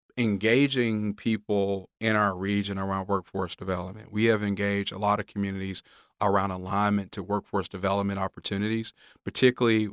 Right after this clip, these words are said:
some of the community colleges, and thinking about how do we connect to sector strategies. One of the things that I often talk about in our workforce development training, it is not enough for us to say, "Hey, we want to train the workforce,"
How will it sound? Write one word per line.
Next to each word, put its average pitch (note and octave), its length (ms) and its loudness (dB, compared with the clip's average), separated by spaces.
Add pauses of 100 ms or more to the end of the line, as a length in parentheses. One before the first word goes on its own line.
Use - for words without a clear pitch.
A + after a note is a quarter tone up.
some A2 220 2
of G#2 60 4
the F#2+ 80 0
community G#2 400 0
colleges, G2 580 0
and F#2+ 100 -6
thinking G#2 300 -4
about G2 220 -2
how G2+ 160 0
do G2 100 -2
we G2 100 -4
connect G2 420 -6
to G2 340 0 (640)
sector - 460 4
strategies. G2 800 2
One A2+ 220 4
of A#2+ 40 4
the A2+ 60 2
things G#2+ 260 0
that G#2 120 0
I G2+ 60 4
often G#2 440 -2
talk G2 300 0
about G2+ 220 -2
in G2 40 -2
our F#2+ 100 -2
workforce F#2+ 440 -2
development G2 320 -4
training, G2+ 400 -2 (440)
it C3 80 4
is C3 160 6
not C3 200 8
enough A2 320 4
for G2+ 180 2
us G2+ 160 2
to F#2 60 -6
say, G2 380 0 (400)
"Hey, A#2 220 4
we A2 140 0
want A#2 220 0
to G2+ 60 -4
train G#2 420 2
the F#2 80 -4
workforce," G2 680 2